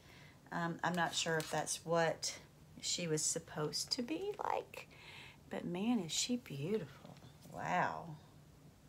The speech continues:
What a pretty face. Let's see. All right, so this is the S B L, and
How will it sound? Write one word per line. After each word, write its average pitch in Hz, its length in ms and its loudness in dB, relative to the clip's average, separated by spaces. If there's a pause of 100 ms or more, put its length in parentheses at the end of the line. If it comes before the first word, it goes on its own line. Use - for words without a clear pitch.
(460)
What 269 120 -4
a 302 60 -4
pretty 190 300 -8
face. 208 520 -4
Let's 202 180 -4
see. 247 380 0 (800)
All 208 60 -2
right, 190 180 -4
so 220 100 -4
this 226 300 -2
is 302 120 -8
the 311 200 -2
S 220 200 0
B 214 180 -2
L, 202 420 2
and 190 220 -2